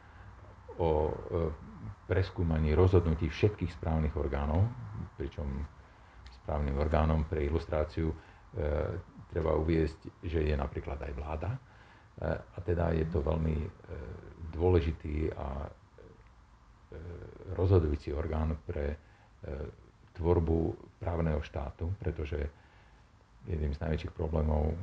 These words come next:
u nás bolo to, že bežné správne orgány od vlády nižšie často rozhodovali protiprávne a bolo veľmi ťažké za súčasnej situácie sa domôcť nejakej nápravy. Ale zároveň bude mať aj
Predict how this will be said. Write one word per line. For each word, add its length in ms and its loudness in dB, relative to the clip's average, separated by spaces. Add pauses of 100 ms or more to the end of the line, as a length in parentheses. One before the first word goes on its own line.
(120)
u 80 -2
nás 240 0
bolo 320 2
to, 160 -2
že 320 0 (400)
bežné 480 4
správne 400 -2
orgány 560 0 (800)
od 160 -2
vlády 400 4
nižšie 360 2 (440)
často 240 -4
rozhodovali 560 2
protiprávne 720 2
a 160 0 (400)
bolo 240 -2
veľmi 160 2
ťažké 560 -4
za 160 0
súčasnej 480 -10
situácie 640 -6 (420)
sa 140 -8
domôcť 640 -6
nejakej 240 -8
nápravy. 400 -8 (760)
Ale 240 4
zároveň 400 2
bude 220 0
mať 260 0
aj 160 -4